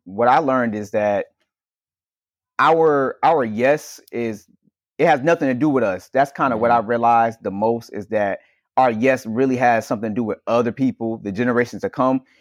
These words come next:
Speaker 1: And when you're standing in your very position, you don't think about it like that. You think it has something to do with you. "God, why me? God, why you call me to do this? I got a life. I got dreams. I wanna go play
Speaker 2: Yeah.
Speaker 1: sports," you know what I'm saying? But in reality, it's about other people. So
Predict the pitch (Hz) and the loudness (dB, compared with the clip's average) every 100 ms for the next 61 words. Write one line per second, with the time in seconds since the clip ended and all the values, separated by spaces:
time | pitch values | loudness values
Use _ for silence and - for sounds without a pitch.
0 | _ 131 131 147 196 175 170 165 143 143 | _ -2 0 0 0 2 2 2 0 2
1 | 139 131 135 135 120 113 139 135 120 135 | 2 2 2 2 0 -2 -2 -2 -4 0
2 | 156 104 131 120 120 113 113 - 120 - | -2 -2 -2 2 2 0 -2 0 0 -2
3 | 143 170 147 139 131 123 143 120 107 123 | -8 -4 -2 0 0 0 -2 -4 -4 -4
4 | 120 - 120 101 _ _ 110 156 160 143 | -6 -6 -8 -8 _ _ 0 2 4 4
5 | 165 151 156 156 156 - _ _ 139 139 | 2 0 -4 -6 -8 -14 _ _ 0 2
6 | 135 160 156 151 156 147 143 151 143 - | 2 0 0 -2 0 0 0 0 0 0
7 | 151 135 107 127 147 135 147 123 107 135 | 0 0 0 0 0 0 0 -2 -2 -4
8 | 135 - 180 151 123 139 120 98 151 160 | -2 0 0 0 -2 -4 -6 -4 0 0
9 | - 151 147 151 147 143 _ _ 156 185 | 0 -6 -6 -4 -4 -6 _ _ -4 -2
10 | 190 180 185 180 160 156 151 151 147 127 | 0 2 2 2 -4 -2 0 0 -4 -6
11 | 151 113 107 120 113 | -10 -10 -4 -4 -4